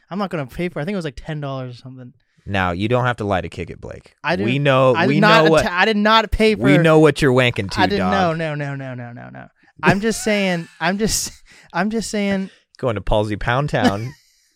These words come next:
Speaker 1: Oh,
Speaker 2: <laughs>
Speaker 1: no, I was kind of upset by this. So I was so upset. Like, I did, like,
Speaker 2: <laughs>
Speaker 1: when I say I do research on,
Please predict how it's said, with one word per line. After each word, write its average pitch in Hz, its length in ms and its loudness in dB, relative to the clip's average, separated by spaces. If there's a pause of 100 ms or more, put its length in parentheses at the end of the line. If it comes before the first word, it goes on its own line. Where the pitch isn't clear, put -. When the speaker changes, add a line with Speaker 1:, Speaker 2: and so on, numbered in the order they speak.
(760)
Speaker 1:
Oh, 240 280 4 (180)
Speaker 2:
<laughs> - 180 -20
Speaker 1:
no, 196 340 0
I 240 120 4
was 277 120 0
kind 311 180 0
of 226 80 -2
upset 214 360 -4
by 165 160 -2
this. 131 360 -8
So 180 180 0
I 170 120 0
was 190 120 0
so 208 180 -2
upset. - 240 -8
Like, 180 180 -2
I 190 120 2
did, 208 180 -4
like, 202 300 -4
Speaker 2:
<laughs> - 60 -20 (880)
Speaker 1:
when 175 100 2
I 196 80 6
say 254 220 2
I - 20 4
do 220 220 0 (320)
research 196 480 -2
on, 160 180 -4